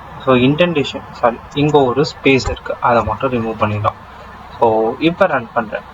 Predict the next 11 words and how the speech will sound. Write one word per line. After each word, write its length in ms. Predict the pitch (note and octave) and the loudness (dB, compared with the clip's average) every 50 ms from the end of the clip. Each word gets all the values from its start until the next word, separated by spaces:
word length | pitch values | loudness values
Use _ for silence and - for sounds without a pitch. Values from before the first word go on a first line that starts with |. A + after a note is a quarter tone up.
| - - - - - - - - | -20 -20 -20 -18 -18 -18 -18 -18
So, 220 | - - - A3+ | -6 0 4 4
எனக்கு 440 | A3+ G#3+ G3 F#3+ F#3+ F3+ E3+ - G3+ | 6 6 4 4 2 0 2 4 4
எதுவுமே 460 | F#3+ E3+ D#3+ D3+ D#3+ D#3 E3+ F3+ G3 | 4 4 4 2 2 2 2 4 4
வந்து 480 | G3 F3+ D#3+ D3+ D3 E3+ G3 A#3+ C#4 - - - - - - - - - - - - - - - - - - - - | 4 4 2 2 2 4 4 4 2 2 -2 -10 -20 -20 -20 -20 -20 -18 -18 -18 -18 -18 -20 -20 -20 -20 -18 0 2
எல்லாமே 420 | D3 D3+ D3+ D3+ D#3+ D#3+ D#3+ E3+ | 4 4 6 4 4 4 4 0
கிளியர் 300 | F3 - E3+ D3+ D3 D3 | 0 2 2 2 4 4
ஆயிடுச்சு, 360 | D3 C#3 C3 B2 - - A#3+ A#3 - - | 4 4 2 0 0 0 -2 0 2 0
கிரியேட் 260 | E3+ E3 D#3+ D#3+ - | 2 2 0 2 2
ஆயிடுச்சான்னு 560 | D3 B2+ A#2 A2 - - - D3 C#3 C#3 C#3+ C#3 | 2 2 2 0 -4 -2 2 2 2 2 0 -4
செக் 220 | - - C3+ A2+ - - | -2 -2 -2 -2 0 -2
பண்ணிப்போம். 420 | B2+ A#2+ A#2 A2 G2 - - F#2+ | -2 -2 -2 -4 -6 -6 -6 -6